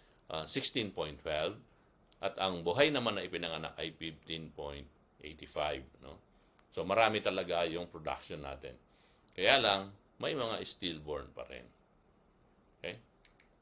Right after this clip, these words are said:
Yung dystocia, no? Ito yung difficulty or prolonged labor during the birthing process.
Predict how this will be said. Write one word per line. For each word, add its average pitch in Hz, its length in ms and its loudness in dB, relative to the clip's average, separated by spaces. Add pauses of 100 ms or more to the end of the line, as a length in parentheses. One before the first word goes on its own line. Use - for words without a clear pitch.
(1400)
Yung 214 160 6
dystocia, 160 560 6 (640)
no? 90 160 -12 (640)
Ito 101 240 -2
yung 104 480 4
difficulty 101 960 -2
or 80 160 0
prolonged 85 480 0
labor 73 480 -4 (480)
during 80 320 -2
the 71 80 -4
birthing 71 400 -4
process. 64 640 -10